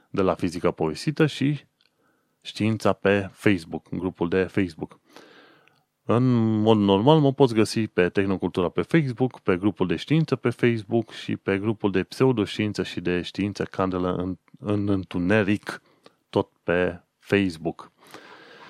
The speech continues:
Acesta a fost episodul numărul treizeci și opt. Am discutat puțin el despre viteza luminii, despre astronauți și despre vaccinuri RAPEL.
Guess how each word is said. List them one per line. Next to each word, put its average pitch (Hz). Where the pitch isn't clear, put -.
Acesta 127
a 117
fost -
episodul 101
numărul 90
treizeci 85
și -
opt. -
Am 95
discutat 95
puțin 92
el 87
despre 85
viteza 113
luminii, 110
despre 87
astronauți 90
și -
despre 90
vaccinuri 95
RAPEL. 90